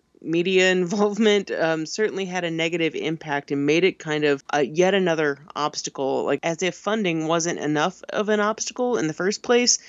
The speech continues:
then they had this. But eventually, they did find their cast, and a lot of these people did come from Vancouver, including,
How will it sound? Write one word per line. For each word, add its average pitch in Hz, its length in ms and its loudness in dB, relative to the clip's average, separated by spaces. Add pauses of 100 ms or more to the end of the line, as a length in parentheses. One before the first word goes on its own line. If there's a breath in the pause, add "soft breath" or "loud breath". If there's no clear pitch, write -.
(320 loud breath)
then 175 160 4
they 175 120 4
had 160 260 0
this. - 380 0 (140)
But - 340 0 (380 soft breath)
eventually, 254 720 -6 (200 soft breath)
they 165 140 -2
did 175 200 2
find 165 240 -4
their 147 120 2
cast, - 560 -6 (100)
and 151 560 0
a 160 120 0
lot 247 200 0
of 370 80 0
these 196 160 -2
people 190 480 4
did 180 400 0
come 185 240 -4
from 180 220 -2
Vancouver, 175 480 0
including, 165 680 2